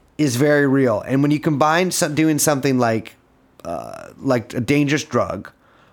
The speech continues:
with sex, where, you know, you might be inclined to do something more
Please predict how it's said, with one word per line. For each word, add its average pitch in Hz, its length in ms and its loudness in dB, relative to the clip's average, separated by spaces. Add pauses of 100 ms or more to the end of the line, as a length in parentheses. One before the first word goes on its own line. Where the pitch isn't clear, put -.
(140)
with 175 300 0
sex, - 580 0
where, 131 300 4
you 131 160 0
know, 123 160 4
you 123 340 0
might 131 300 2
be 131 100 2
inclined 123 380 0
to 117 60 0
do 120 180 2
something 113 360 -2
more 113 480 2